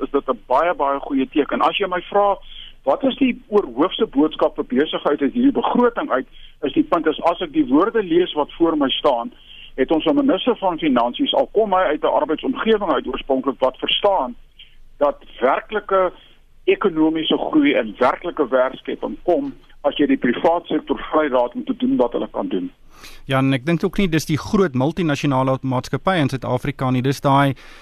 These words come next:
Speaker 2: uh, winkel op die hoek, daai wat vier of vyf mense in diens neem en jy wil hê daai entrepreneur moet nog 'n winkel oopmaak,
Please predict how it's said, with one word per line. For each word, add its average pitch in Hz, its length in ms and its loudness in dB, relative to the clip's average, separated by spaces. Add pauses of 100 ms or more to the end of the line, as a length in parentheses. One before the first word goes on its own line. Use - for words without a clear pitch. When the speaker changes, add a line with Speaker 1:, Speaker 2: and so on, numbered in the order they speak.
(160)
Speaker 2:
uh, 110 720 -4
winkel 180 300 2
op 160 100 0
die 131 140 4
hoek, 165 220 0
daai 127 240 -2
wat 135 140 -4
vier 190 180 -2
of 165 120 0
vyf 185 180 2
mense 147 340 0
in 135 100 2
diens 135 260 0
neem 147 160 4
en 127 100 4
jy 127 140 2
wil 151 120 0
hê 147 120 2
daai 151 300 2
entrepreneur 139 580 2
moet 135 140 2
nog 127 240 4
'n 135 80 -2
winkel 120 340 -2
oopmaak, 98 500 -8